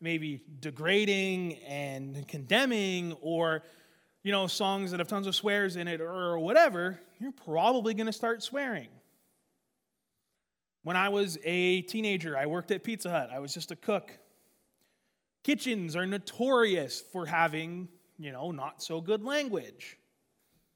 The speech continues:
It was starting to affect me. All the guys around me are swearing and telling jokes and all that stuff. You wanna feel like you're part of the team, so you join in. The words you hear, the words you speak, all have power.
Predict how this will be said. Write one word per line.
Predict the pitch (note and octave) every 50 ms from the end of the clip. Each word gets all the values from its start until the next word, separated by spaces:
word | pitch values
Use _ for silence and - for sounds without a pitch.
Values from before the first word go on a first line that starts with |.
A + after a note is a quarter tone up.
| _ _ _ -
It | E3 G3+ G#3+
was | A#3+ B3 -
starting | - E3 D#3+ F3+ F#3 G#3 G#3+
to | G#3+ A#3 A#3+
affect | A#3+ A#3+ C#4+ D4+ D4+ - -
me. | G#3+ A3 G#3 F3+ C#3+ A#2 G#2+ - _ _ _ _ _ _ _ _ _ _ _ _ _ _ _ -
All | F3+ G#3 A#3
the | A3+
guys | F#3+ G3 G#3 A3 A#3 A#3+ G3+
around | A3 A3 A3 A3
me | A3 G#3
are |
swearing | G3 - G#3+ A3 A3 A3+ A3 A3
and | G#3+ G3+
telling | G#3 G3+ G#3 G#3+ G3+ E3+
jokes | F3+ F#3 G3+ G#3+ G#3 G#3 -
and | G3+
all | G3 G3+
that | G3+ F#3+
stuff. | - A3+ G#3 -
You | E3+ D#3+
wanna | F3+ G3 G3 F#3
feel | - A3 G#3
like | G3+ G3
you're | G#3 F#3+
part | F#3+ - G#3+ G#3 G#3
of | F#3
the | D3+
team, | C#3 - B3 A#3 G#3+ G#3 G#3 G#3+ G#3 - - -
so | - - C#3+
you | D3 D3+ D3
join | C#3+ A#2+ A2+ A#2+ B2+ B2 C#3 D#3+ F#3 G#3
in. | A#3+ B3+ G3 B2+ B2 - - _ _ _ _ _ _ _ _ _ _ _ _ _ _ -
The |
words | C#3+ D#3+ F3+ F#3+ F#3 D3+
you | E3+ D#3+
hear, | D3 - A3 A#3 A#3+ A#3+ A3+
the | G3
words | F3 F3+ F3 D#3 -
you | D#3+ D3
speak, | C#3+ - - - B3+ B3 A#3 - -
all | D#3 E3 E3+ D#3+
have | E3 D#3+ D3 - -
power. | - - G3+ G3+ G3+ G3+ F3 C#3 A2+ - - - -